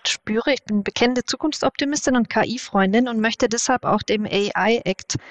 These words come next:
was Positives abgewinnen. Wie, wie wird er uns äh, in der Europäischen Union stärken? Was können wir daraus machen, um denen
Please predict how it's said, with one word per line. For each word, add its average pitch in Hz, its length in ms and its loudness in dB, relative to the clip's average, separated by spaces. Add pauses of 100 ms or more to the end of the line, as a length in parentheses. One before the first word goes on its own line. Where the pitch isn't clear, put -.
(420)
was 196 200 2
Positives 214 800 -2
abgewinnen. 175 760 -2 (120)
Wie, 202 220 -6 (100)
wie 214 240 -2 (120)
wird 269 340 2
er 226 280 2
uns 226 380 -2 (680)
äh, 208 140 4
in 202 80 2
der 208 120 2
Europäischen 208 580 -2
Union 190 540 -2
stärken? - 520 0
Was 240 180 0
können 240 160 -2
wir 240 80 2
daraus 214 420 0
machen, 220 480 2
um 214 340 -2
denen 214 460 0